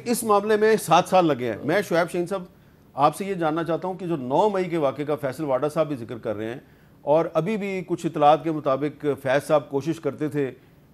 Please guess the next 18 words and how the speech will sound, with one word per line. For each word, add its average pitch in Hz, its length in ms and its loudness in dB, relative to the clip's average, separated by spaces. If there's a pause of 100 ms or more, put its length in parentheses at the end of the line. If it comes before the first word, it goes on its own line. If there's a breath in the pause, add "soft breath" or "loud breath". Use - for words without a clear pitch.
पीटीआई 170 380 2
के 160 140 0
रहनुमाओं 143 420 0
से 151 140 -2
रब्ता 135 280 0
करने 139 300 -4
की, 135 140 -4
उनको 143 220 0
अपनी 143 200 0
लाइन 139 220 0
पे 147 80 0
लगाने 131 340 0
की 120 60 -8
कोशिश 139 240 -2
करते 131 260 -4
थे। 131 180 -2 (460 soft breath)
कोई 185 180 2
उनको 185 560 2